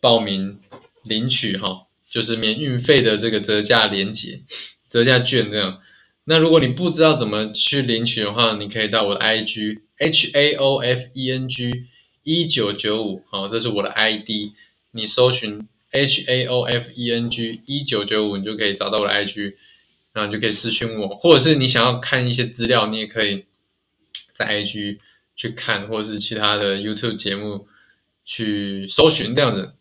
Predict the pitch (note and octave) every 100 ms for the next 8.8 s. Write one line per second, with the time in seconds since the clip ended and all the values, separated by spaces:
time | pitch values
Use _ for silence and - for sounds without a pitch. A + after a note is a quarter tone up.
0 | _ - B2+ D#3 D#3+ C3+ B2 A#2 A2+ A#2
1 | G#2 G2 F#2+ F#2+ F#2+ _ - _ _ _
2 | A#2 A2+ A2+ A2+ G#2+ G#2+ G2+ G2 F#2+ -
3 | G#2+ G2+ A2+ A2 G2+ - G#2 G#2 G#2 A#2
4 | A2 A#2 A2 A2+ G#2+ G#2+ B2+ D3+ C3 D3
5 | D3+ B2+ A2+ A2+ A#2 A#2 B2 A#2+ A#2 A2+
6 | G2 G2 C3+ B2 A#2 G#2 A2+ A2 G2+ G#2+
7 | G#2+ G#2+ G2+ G#2 G#2 G#2 _ _ _ _
8 | _ - G#2+ C#3+ C#3 G2 D2+